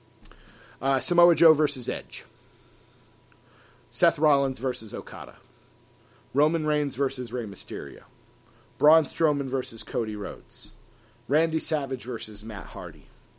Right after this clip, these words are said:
Cedric Alexander versus Kofi Kingston. Matt Riddle versus Cesaro. Big Show versus Adam Cole. I've been talking about this. I want Big Show to show up at N X T and slap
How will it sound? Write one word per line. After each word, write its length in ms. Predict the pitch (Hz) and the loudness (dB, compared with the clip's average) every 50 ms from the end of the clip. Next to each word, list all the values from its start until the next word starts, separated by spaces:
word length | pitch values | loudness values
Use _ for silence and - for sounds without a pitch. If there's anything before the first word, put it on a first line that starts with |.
| _ _ _ _ _ _ _ _ _ | _ _ _ _ _ _ _ _ _
Cedric 440 | - - 180 175 160 147 160 156 156 | -2 2 4 4 4 4 2 2 2
Alexander 640 | 156 156 151 147 143 117 139 143 139 135 131 131 | 2 2 2 0 0 0 0 -2 0 0 -2 -2
versus 340 | 117 120 113 - - 110 98 | -2 -4 -6 -6 -8 -12 -12
Kofi 340 | - - 123 104 - - 87 | -8 -8 -8 -6 -8 -10 -12
Kingston. 500 | - - 104 82 - - - - - - - - _ _ _ _ _ _ _ _ _ _ _ _ _ _ _ _ _ - | -12 -12 -14 -14 -16 -18 -20 -20 -20 -20 -20 -20 _ _ _ _ _ _ _ _ _ _ _ _ _ _ _ _ _ -6
Matt 320 | 143 170 170 175 170 - | -2 0 0 0 0 0
Riddle 260 | 165 156 151 143 139 | 2 2 2 2 2
versus 420 | 127 127 139 127 - - 127 120 - | 0 0 -2 -2 -4 -4 -8 -8 -8
Cesaro. 680 | - 120 107 92 98 90 80 76 69 62 57 62 - - _ _ _ _ _ _ _ _ _ _ _ _ _ _ _ - | -8 -10 -8 -8 -6 -6 -6 -6 -6 -8 -10 -14 -18 -20 _ _ _ _ _ _ _ _ _ _ _ _ _ _ _ 2
Big 220 | - 185 185 175 | 4 4 4 4
Show 280 | 147 - - 165 151 143 | 0 0 2 2 2 2
versus 380 | 123 139 135 123 - 123 113 113 | 2 0 -2 -2 -4 -8 -8 -6
Adam 280 | 117 107 104 107 107 | -6 -6 -8 -8 -10
Cole. 320 | - - 131 117 92 85 78 | -6 -4 -2 -2 -2 -2 -4
I've 100 | 90 87 | -8 -10
been 100 | 113 110 | -12 -10
talking 380 | - - 151 156 147 - 151 | -8 -6 -4 -4 -4 -6 -6
about 300 | 135 113 110 98 - - | -6 -6 -6 -8 -8 -10
this. 180 | - - - - | -10 -10 -10 -10
I 60 | 85 | -10
want 260 | 87 101 110 107 95 | -10 -10 -10 -8 -6
Big 180 | 135 135 139 143 | -6 -6 -6 -4
Show 220 | - - 151 147 | -4 -4 -2 -2
to 60 | 147 | -4
show 240 | - - - 139 135 | -4 -4 -2 -2 -2
up 180 | 139 135 - 147 | -2 -4 -4 -6
at 80 | 135 | -6
N 100 | 135 131 | -6 -6
X 200 | 127 123 - - | -8 -8 -12 -14
T 260 | - - 127 117 113 - | -12 -8 -6 -6 -6 -6
and 180 | - 101 101 | -6 -8 -8
slap 560 | - - - - - 107 117 123 123 127 - | -8 -8 -8 -6 -6 -6 -6 -6 -6 -8 -12